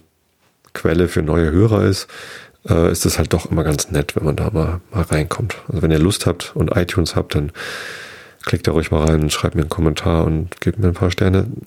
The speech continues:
Äh, freue ich mich immer. Ähm, eine negative Bewertung war letztens wieder dabei von einem Hörer, der frustriert war, dass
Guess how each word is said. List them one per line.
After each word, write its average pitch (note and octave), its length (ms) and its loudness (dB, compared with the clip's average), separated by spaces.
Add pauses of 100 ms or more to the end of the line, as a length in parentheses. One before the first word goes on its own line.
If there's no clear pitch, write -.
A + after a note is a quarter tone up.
Äh, F2 380 4
freue G2+ 280 -2
ich - 60 -4
mich G2+ 120 0
immer. F#2+ 240 4 (920)
Ähm, E2+ 320 4
eine F#2 380 2 (120)
negative G2 640 2
Bewertung F2+ 460 2
war F2 100 4
letztens E2+ 380 0
wieder E2+ 160 4
dabei E2 420 2 (1120)
von F2 240 0
einem D#2 200 2
Hörer, D#2+ 240 2
der D#2 120 2
frustriert - 640 0
war, E2 300 4
dass - 420 -2